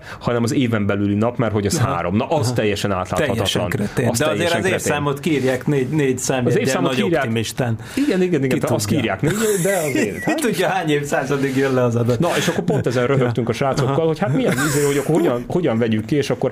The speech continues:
Speaker 1: hát vegyük le a, az évtizedet.
Speaker 2: Mhm.
Speaker 1: Mert hogy minek?
Speaker 2: Ja.
Speaker 1: És akkor így, hát ne vegyük le.
Speaker 2: Aha.
Speaker 1: És akkor az, legyünk azért
Speaker 2: Merjünk
Speaker 1: optimisták,
Speaker 2: nagyok lenni.
Speaker 1: hogy azért mondjuk nyolc év
Speaker 2: Aha.
Speaker 1: múlva is működik a dolog. Van esély egyébként, tehát
Speaker 2: Aha.
Speaker 1: abszolút el nem utal semmi arra, hogy izé.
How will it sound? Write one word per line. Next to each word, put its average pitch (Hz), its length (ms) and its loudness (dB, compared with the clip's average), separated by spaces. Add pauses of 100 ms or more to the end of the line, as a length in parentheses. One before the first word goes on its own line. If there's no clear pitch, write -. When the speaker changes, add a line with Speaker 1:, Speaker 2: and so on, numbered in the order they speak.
(160)
Speaker 1:
hát 208 220 0
vegyük 156 280 0
le 127 140 2
a, 117 380 2
az 110 120 0
évtizedet. 98 720 -2 (360)
Speaker 2:
Mhm. 123 180 2 (280)
Speaker 1:
Mert 113 180 0
hogy 104 120 2
minek? 98 400 -2 (380)
Speaker 2:
Ja. 127 180 -2 (180)
Speaker 1:
És 113 120 0
akkor 139 240 0
így, 131 160 -2 (100)
hát 240 260 -2
ne 131 120 2
vegyük 98 320 0
le. 95 220 0 (200)
Speaker 2:
Aha. 113 120 2
Speaker 1:
És 101 60 2
akkor 135 260 2
az, 135 160 0 (240)
legyünk 113 340 2
azért 143 180 2
Speaker 2:
Merjünk 120 220 0
Speaker 1:
optimisták, 117 400 0
Speaker 2:
nagyok 123 160 2
lenni. 113 60 0
Speaker 1:
hogy 117 160 2
azért 113 200 2
mondjuk 113 200 2
nyolc 113 280 0
év - 80 2
Speaker 2:
Aha. 107 120 2
Speaker 1:
múlva 107 200 0
is 101 160 -2
működik 110 440 0
a 104 40 2
dolog. 143 360 0 (180)
Van 156 220 0
esély 87 360 -2
egyébként, 101 540 0
tehát 107 220 0
Speaker 2:
Aha. 110 100 0
Speaker 1:
abszolút 101 440 0
el 95 140 0
nem 98 400 -2 (120)
utal 110 220 0
semmi 98 320 0
arra, 95 280 0
hogy 98 120 0
izé. 156 180 2